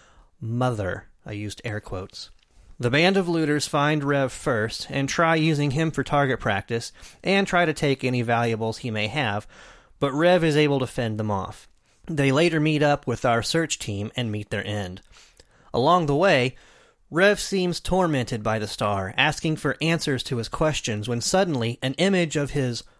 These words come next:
mother appears before him, which excites Rev, and he feels he is finally home and will get the answers he seeks. However, the image of his mother condemns him for being a Magog,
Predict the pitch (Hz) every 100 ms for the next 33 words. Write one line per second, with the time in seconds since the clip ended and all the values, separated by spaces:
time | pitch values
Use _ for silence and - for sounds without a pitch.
0 | _ 117 127 127 113 123 - - - 165
1 | 165 226 214 196 185 170 139 117 107 117
2 | - - _ - 160 - 151 202 220 226
3 | 123 101 92 98 - - - _ 139 143
4 | 175 196 190 180 175 165 160 123 139 -
5 | 156 175 185 170 156 165 151 131 123 123
6 | 131 - 135 113 117 - 107 - 98 -
7 | 104 95 - - - _ - - 117 120
8 | 165 147 131 127 135 160 196 175 156 143
9 | 160 147 160 160 127 139 - - - -
10 | - 151 139 190 190 139 120 131 - 120
11 | 127 123 117 110 110 151 127 95